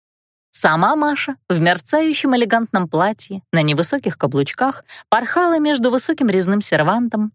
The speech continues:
и овальным столом из красного дерева. Под её руками на белоснежной льняной скатерти появлялись фарфоровые тарелочки с золотой каймой,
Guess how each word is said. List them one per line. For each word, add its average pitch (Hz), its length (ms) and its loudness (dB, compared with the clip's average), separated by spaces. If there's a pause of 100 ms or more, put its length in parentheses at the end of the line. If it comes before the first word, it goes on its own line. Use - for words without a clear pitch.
и 165 60 2
овальным 165 460 2
столом 151 480 0
из 151 80 -4
красного 139 500 -2
дерева. 135 400 -4 (520)
Под 180 120 2
её 165 220 2
руками 196 400 0
на 175 100 0
белоснежной 196 680 2
льняной 156 380 2
скатерти 240 640 -2
появлялись 285 640 0
фарфоровые 247 600 0
тарелочки 214 640 0
с 202 60 2
золотой 180 420 2
каймой, 175 540 2